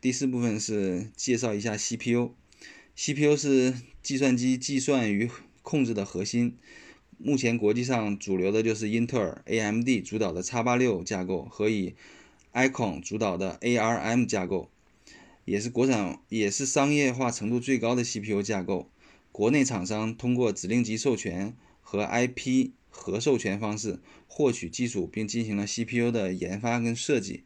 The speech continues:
目前国内主要C P U厂商包括龙芯、华为鲲鹏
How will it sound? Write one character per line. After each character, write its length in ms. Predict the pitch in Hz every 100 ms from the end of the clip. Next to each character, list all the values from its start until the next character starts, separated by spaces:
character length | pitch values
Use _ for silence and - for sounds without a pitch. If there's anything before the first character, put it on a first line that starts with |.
| - - -
目 140 | 147
前 260 | - 104 113
国 160 | 104
内 140 | 120 131
主 360 | 90 - 92
要 200 | 87 127
C 160 | 120 -
P 100 | 113
U 100 | 113
厂 260 | 117 113 87
商 320 | 107 104 104 - - -
包 160 | - 113
括 160 | 120 117
龙 240 | 95 107
芯、 380 | 113 127 127 123 _ _ - - _
华 220 | - 104 120
为 140 | 117
鲲 200 | 117 127
鹏 380 | 120 95 101